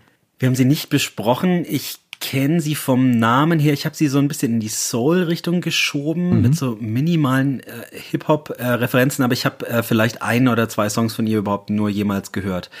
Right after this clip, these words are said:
Speaker 1: Also, ähm, hast du mich da jetzt schon auf dem, äh, falschen Fuß erwischt.
Speaker 2: Mhm.
Speaker 1: Aber ich bin, ähm, ich bin mega gespannt. Äh, übrigens, ähm, von jedem Album, was du heute erwähnst, da, äh, landet dann auch ein Song in einer Playlist wie gewohnt, also
Speaker 2: Mhm.
Speaker 1: könnt ihr das dann alles später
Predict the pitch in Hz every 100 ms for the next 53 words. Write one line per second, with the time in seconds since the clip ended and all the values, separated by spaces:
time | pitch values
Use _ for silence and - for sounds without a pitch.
0 | - - - 110 117 120 101 107 104 98
1 | 110 113 107 107 101 98 - 104 101 101
2 | 107 98 - - - - - 101 95 92
3 | 92 _ _ _ - 101 95 104 120 110
4 | 104 101 - 127 127 113 113 110 107 110
5 | - 117 113 113 113 104 104 101 101 104
6 | _ _ - - - - - - 120 127
7 | 127 117 - 110 120 165 123 120 120 127
8 | 143 131 131 123 - - - 107 101 98
9 | 98 107 - _ - 131 110 120 101 113
10 | 120 110 104 113 110 101 95 113 131 -
11 | 104 98 101 101 98 101 110 107 104 104
12 | 98 101 98 101 - - - - - _
13 | - - 117 117 107 104 101 101 95 -
14 | 135 170 - 127 120 110 110 113 - 98
15 | 104 185 107 104 95 - 95 95 98 -
16 | 92 95 92 101